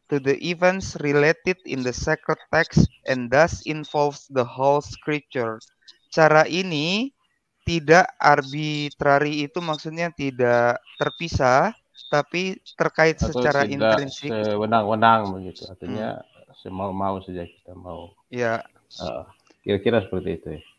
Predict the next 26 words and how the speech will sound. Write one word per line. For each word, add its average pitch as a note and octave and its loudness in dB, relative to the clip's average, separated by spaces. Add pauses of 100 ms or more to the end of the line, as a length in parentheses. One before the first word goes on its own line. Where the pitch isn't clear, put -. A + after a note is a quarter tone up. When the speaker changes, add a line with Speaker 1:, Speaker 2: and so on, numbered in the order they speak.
(280)
Speaker 1:
Ya, A#2 -4
Speaker 2:
Eh, A2 0
Speaker 1:
tetapi E3 -4
Speaker 2:
yang B2+ 0
di A#2+ 0
mana C3+ 0
Speaker 1:
terkait A2 0
Speaker 2:
arbitrary? G#2+ 2 (120)
Tapi B2+ 4 (420)
maksudnya B2+ 2
ada A2+ 4
hal-hal B2 2
intrinsik F#2+ -12
yang G2 -10
terjadi G#2 -4
dalam G2+ -2 (360)
setiap - -8
peristiwa G2 -6 (720)
yang G2+ -6
dihubungkan F#2+ -6
dengan, F2+ -4 (320)
eh, E2 -8 (120)
teks F2+ -10
suci, A#2 -8 (800)
eh, D#2+ -8 (240)
dan F#2 -4